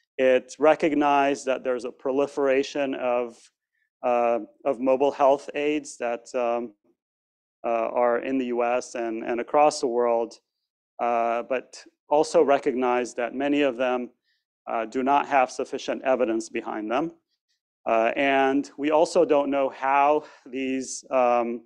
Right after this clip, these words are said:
mobile health aids perform against more of the traditional, um, uh, smoking cessation treatments, like the quit line that has been imp-, wides-, uh, implemented,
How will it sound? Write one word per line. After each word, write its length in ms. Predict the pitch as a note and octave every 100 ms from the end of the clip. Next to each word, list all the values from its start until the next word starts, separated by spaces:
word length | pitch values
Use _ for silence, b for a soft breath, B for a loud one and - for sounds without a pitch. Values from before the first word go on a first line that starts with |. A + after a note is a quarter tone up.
| _ _ C3+
mobile 260 | D3 C3
health 280 | B2+ G#3+ G#3+
aids 280 | C3 B2+ -
perform 580 | C#3 C3 D#3+ D#3 D3 D3
against 760 | C3 B2 C#3 C3 - - - _ _ _ _ C#3
more 300 | D3+ D3+ D3
of 160 | C#3
the 160 | C3+ C3
traditional, 920 | - C#3 D3 C#3+ C#3 B2+ A#2+ A#2+ A#2 _ _ _ _
um, 580 | - A2+ A#2 A2+ A2+ - B2+
uh, 80 | A#2+
smoking 400 | - C3 B2+ A#2
cessation 640 | B2+ - B2 A#2+ - A2
treatments, 540 | - A#2+ - A2 - C#3
like 380 | C3+ C3+ - _ _ _ -
the 80 | B2+
quit 300 | - E3+ B2+
line 280 | A2+ A2
that 140 | A2 -
has 320 | - C3 B2+
been 180 | A#2+ -
imp-, 220 | B2 -
wides-, 400 | A#2 A#2+ A#2+ - -
uh, 240 | A#2+ A2+ A2+
implemented, 840 | C#3 C3+ C3+ B2 A#2 A#2 A2+ A#2